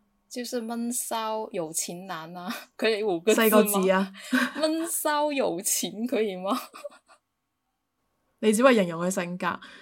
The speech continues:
Speaker 2: 我，我，我就覺得係不合時宜。
Speaker 1: 乜嘢不合時宜啊？
Speaker 2: 啊。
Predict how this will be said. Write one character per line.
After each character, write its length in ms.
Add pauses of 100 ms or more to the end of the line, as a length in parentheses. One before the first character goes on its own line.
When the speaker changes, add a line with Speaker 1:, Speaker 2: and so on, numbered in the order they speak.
(340)
Speaker 2:
我， 140 (160)
我， 360
我 80
就 180
覺 120
得 60
係 240 (120)
不 80
合 160
時 240
宜。 400 (320)
Speaker 1:
乜 240
嘢 60
不 100
合 160
時 220
宜 400
啊？ 120 (160)
Speaker 2:
啊。 300